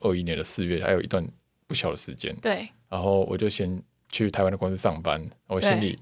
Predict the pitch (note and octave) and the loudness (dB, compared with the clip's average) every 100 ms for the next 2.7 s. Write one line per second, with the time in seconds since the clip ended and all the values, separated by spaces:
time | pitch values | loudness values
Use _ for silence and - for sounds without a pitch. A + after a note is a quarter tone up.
0 | - F2+ E2+ D#2+ - B2 A#2 F#2 D#3 - | -10 -8 -6 -4 -2 0 2 2 0 -2
1 | D2+ D#2+ - - D3 C#4+ D4 A3+ F#3+ G3+ | -4 -4 -8 -4 4 8 10 10 8 4
2 | G3+ F#3 F#3 G3 G3 G3 G3+ | 4 4 4 4 4 4 6